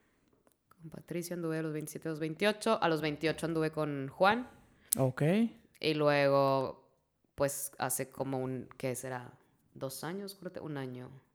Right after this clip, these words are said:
Speaker 2: Como veintinueve por ahí cortaste con Juan.
Speaker 1: Sí.
Speaker 2: Y hoy tienes treinta, o sea.
Speaker 1: Ah, pues entonces yo creo que terminé con él a principios de año. No, hombre, el año pasado,
Speaker 2: Sí.
Speaker 1: según yo.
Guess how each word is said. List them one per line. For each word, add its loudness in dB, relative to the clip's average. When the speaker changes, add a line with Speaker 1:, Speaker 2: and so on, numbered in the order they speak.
Speaker 2:
Como 6
veintinueve 10
por 10
ahí 12
cortaste 4
con 0
Juan. -2
Speaker 1:
Sí. 4
Speaker 2:
Y 8
hoy 10
tienes 4
treinta, 0
o -4
sea. 0
Speaker 1:
Ah, 6
pues -4
entonces -8
yo -4
creo -6
que -8
terminé -6
con -8
él -6
a -10
principios -10
de -6
año. -8
No, -12
hombre, -6
el -6
año -6
pasado, -6
Speaker 2:
Sí. 2
Speaker 1:
según -4
yo. -16